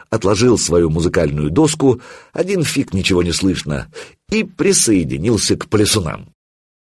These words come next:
Танец викингов — это впечатляет. Грозное зрелище. Так и хочется набрать дистанцию и щитом прикрыться. Пляшут. Медвежонок зажигает. Вертится волчком,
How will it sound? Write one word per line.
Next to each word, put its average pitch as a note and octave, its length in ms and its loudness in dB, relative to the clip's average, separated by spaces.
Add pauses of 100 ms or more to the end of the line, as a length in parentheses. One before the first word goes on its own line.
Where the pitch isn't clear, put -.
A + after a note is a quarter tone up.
(120)
Танец D#2 460 -4
викингов — C3+ 640 -2 (360)
это D#3 300 0
впечатляет. F2 1040 -4 (420)
Грозное F2+ 540 2
зрелище. D#2 640 -2 (540)
Так F2 300 -2
и A#2+ 40 -2
хочется F#2 520 0
набрать F2 320 0
дистанцию G#2+ 720 0 (240)
и A2+ 60 -2
щитом G2+ 420 2
прикрыться. - 600 -2 (580)
Пляшут. C3 800 -2 (500)
Медвежонок F2 640 2
зажигает. A#2+ 840 2 (540)
Вертится E2 540 0
волчком, G2+ 720 0